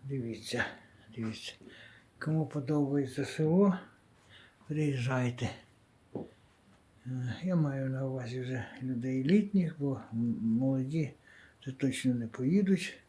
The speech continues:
Тут роботи немає, хоча я бачу, що доярки требуються.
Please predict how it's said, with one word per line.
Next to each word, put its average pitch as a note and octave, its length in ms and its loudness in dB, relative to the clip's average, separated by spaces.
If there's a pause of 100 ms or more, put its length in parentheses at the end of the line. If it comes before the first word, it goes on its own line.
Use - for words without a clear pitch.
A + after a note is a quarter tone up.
(580)
Тут C3+ 200 0
роботи B2+ 480 0
немає, F3 680 2
хоча F3+ 1080 -4
я D#3 240 -2
бачу, D#3 500 -4
що D3+ 300 -6 (340)
доярки C3 640 0
требуються. G#2 720 -14